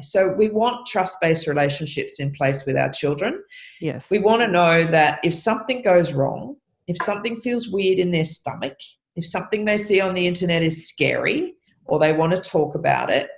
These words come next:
Speaker 1: that they can. Without judgment, they can come straight to you. That is a really important foundation to build here as young as possible.
Speaker 2: Absolutely. And, yeah,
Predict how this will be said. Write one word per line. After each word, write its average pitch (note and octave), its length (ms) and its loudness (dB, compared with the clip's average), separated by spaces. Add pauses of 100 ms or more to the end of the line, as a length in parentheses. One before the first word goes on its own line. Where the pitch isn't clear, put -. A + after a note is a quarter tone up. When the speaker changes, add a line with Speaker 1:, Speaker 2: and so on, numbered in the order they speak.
(180)
Speaker 1:
that C#3+ 140 -2
they C#3+ 120 0
can. - 420 -6 (260)
Without D#3+ 360 2
judgment, F#3 480 -2 (280)
they D3 120 0
can D#3+ 160 -8
come D3 260 -4
straight C#3+ 440 -2
to C#3+ 140 -4
you. C3 280 -4
That E3+ 160 0
is G3 160 0
a D3+ 100 -2 (200)
really F3+ 560 2
important C#3+ 600 -6 (140)
foundation C#3 720 -4
to C3+ 120 -8
build C3+ 300 -8
here - 180 -14 (640)
as C#3+ 180 -4
young C#3+ 460 0
as C3+ 140 -4
possible. C#3 600 -12 (300)
Speaker 2:
Absolutely. E3 880 0
And, F3+ 320 -4
yeah, F#3 220 2